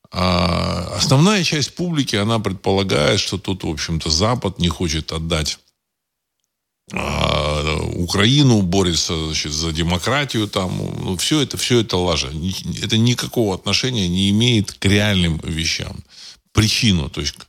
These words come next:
да, они, в общем-то, де-факто они это делают, они там, значит, поддерживают территорию четыреста четыре в войне с Россией. Но главный мотив, э, я много раз говорил об этом, еще раз повторю, главный мотив,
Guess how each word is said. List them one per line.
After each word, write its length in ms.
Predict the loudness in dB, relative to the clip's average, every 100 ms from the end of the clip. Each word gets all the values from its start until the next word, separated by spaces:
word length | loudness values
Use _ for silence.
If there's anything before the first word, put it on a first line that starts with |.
| -4
да, 400 | 0 2 2 0
они, 240 | 0 0
в 100 | 0
общем-то, 440 | -2 -2 -2 -2 -2
де-факто 600 | -2 0 0 0 -2 -2
они 220 | 0 0
это 180 | 0 -2
делают, 520 | -2 0 0 0 -2
они 180 | -4 -4
там, 260 | -6 -6
значит, 320 | -4 -4 -4
поддерживают 680 | -4 0 2 2 2 0 -2
территорию 560 | 0 0 2 0 0 -2
четыреста 520 | -4 -2 -2 -2 -2
четыре 380 | -4 -2 0 0
в 120 | 2
войне 300 | 2 4 2
с 100 | 0
Россией. 440 | -2 -2 -2 -2 -2 -8 -20 -20 -20 -20 -20 _ _
Но 320 | 4 6 6 4
главный 340 | 2 2 0
мотив, 520 | 0 -2 -4 -6 -4
э, 240 | 0 2 2
я 100 | 4
много 320 | 4 4 2
раз 220 | 0 -2
говорил 420 | -2 -2 -2 -2
об 160 | -2 -4
этом, 260 | -2 0
еще 220 | 2 2 0
раз 140 | -2
повторю, 400 | -8 -8 -6 -4
главный 340 | 0 2 2
мотив, 480 | 2 0 -2 -4 -4